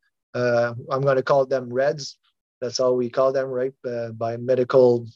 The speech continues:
uh, terms. And the funny thing with this is part of our protocol, uh, our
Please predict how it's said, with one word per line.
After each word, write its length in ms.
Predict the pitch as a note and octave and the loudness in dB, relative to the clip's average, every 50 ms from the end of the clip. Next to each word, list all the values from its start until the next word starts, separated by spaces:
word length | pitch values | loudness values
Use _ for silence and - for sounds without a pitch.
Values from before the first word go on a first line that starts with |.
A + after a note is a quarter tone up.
| - C#3 | -14 -12
uh, 420 | B2 A#2 A2+ A2+ A#2+ B2 B2+ - B2 | -10 -8 -8 -6 -6 -6 -6 -8 -2
terms. 360 | - C3+ D3+ F3 F3+ F3 D#3+ - - - - - _ _ _ _ _ _ _ _ _ _ _ _ _ _ - - - - - - - - | 2 6 6 8 8 6 4 0 -2 -8 -20 -20 _ _ _ _ _ _ _ _ _ _ _ _ _ _ -20 -20 -20 -18 -18 -10 -2 2
And 160 | C#3+ C#3 C#3 | 4 6 6
the 60 | C#3 | 6
funny 280 | - - F3 E3+ E3+ D#3+ | 6 6 4 4 2 2
thing 340 | D#3+ F3 F3 E3+ E3 D#3 C#3+ | 2 2 4 4 4 2 4
with 220 | D3 D3+ D3 B2+ | 4 2 2 4
this 300 | C3+ D#3+ F3+ - - - | 2 2 2 2 2 0
is 220 | C#3 C3 B2 - | 0 0 -2 -4
part 260 | - - D#3+ D#3+ D#3 D3+ | -6 -2 0 2 2 2
of 100 | C3 C#3 | 2 2
our 140 | C3+ B2+ | 2 2
protocol, 680 | - - E3 G3 G3 F3+ - D3+ C3+ C3 B2 A#2+ A#2 A#2+ _ - - - - _ _ _ _ - | 2 2 2 2 2 2 0 0 0 0 0 -2 -4 -6 _ -20 -20 -20 -20 _ _ _ _ -12
uh, 180 | A#2 B2 A#2+ B2+ - | -8 -6 -4 -4 0
our 280 | C#3 C3 A#2+ B2 C#3 | 2 2 2 2 2